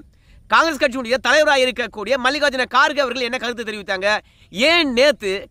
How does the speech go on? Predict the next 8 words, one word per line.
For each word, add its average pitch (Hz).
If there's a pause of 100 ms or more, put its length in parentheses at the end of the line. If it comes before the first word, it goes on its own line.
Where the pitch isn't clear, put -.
காரசாரமான 285
விவாதமானது 240 (480)
நிர்மலா 302
சீதாராமன் 269
அவர்களுக்கும் 226 (120)
மல்லிகார்ஜுன 262
கார்கே 262
அவர்களுக்கும் 214